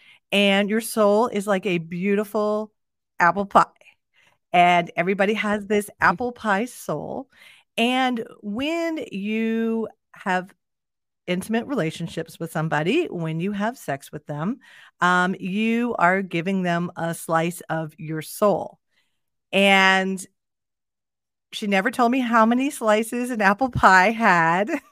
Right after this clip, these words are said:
Speaker 1: How many slices can you
Speaker 2: <laughs>
Speaker 1: possibly give away? But I think what she emphasized with the apple pie is how beautiful the apple <laughs> pie is as it's sitting on the table, completely uncut. It's this beautiful soul.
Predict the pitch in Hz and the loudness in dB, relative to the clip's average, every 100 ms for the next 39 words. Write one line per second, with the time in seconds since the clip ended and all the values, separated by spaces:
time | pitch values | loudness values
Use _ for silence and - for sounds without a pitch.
0 | _ - - 285 285 370 - 208 214 - | _ -2 0 0 -2 -2 0 0 0 -2
1 | 262 320 - - - 240 262 277 277 - | -8 -10 -14 -20 -4 0 4 4 4 6
2 | 226 226 294 277 277 247 214 208 285 302 | 6 6 2 -4 -4 -4 -2 -2 0 0
3 | 196 170 185 - - - 185 254 - 233 | 0 0 -4 -10 -20 -14 -2 0 0 -2
4 | 233 - 247 240 - _ - 196 220 214 | -4 -8 -8 -8 -12 _ -12 -6 -4 -6
5 | - 226 220 262 311 302 214 175 165 - | -12 -10 -8 -8 -8 -4 -2 0 -2 -6
6 | 180 - 160 180 190 151 151 156 180 190 | -12 -6 -8 -8 -8 -4 -4 -6 -10 -6
7 | 196 - - - _ _ 170 190 349 539 | 0 0 0 -6 _ _ -12 -4 -2 -2
8 | - 220 190 165 165 180 - 220 208 220 | 0 2 2 2 0 0 -2 -2 -6 0
9 | 214 202 196 185 185 - - - 208 202 | 2 2 0 -2 -6 -12 -12 -2 -2 -4
10 | 202 269 269 311 285 302 233 202 202 208 | -10 -8 -6 -4 -4 -4 -2 -2 0 -2
11 | 208 - 233 - 269 254 262 - 180 226 | -4 -8 -12 -8 -8 -6 -8 -4 -2 -2
12 | - 185 170 233 _ _ - _ 196 190 | -2 -2 0 -2 _ _ -20 _ -10 -8
13 | 190 170 190 233 339 320 311 - 156 151 | -10 -10 -6 -6 -6 -8 -8 -2 -2 0
14 | 190 | -4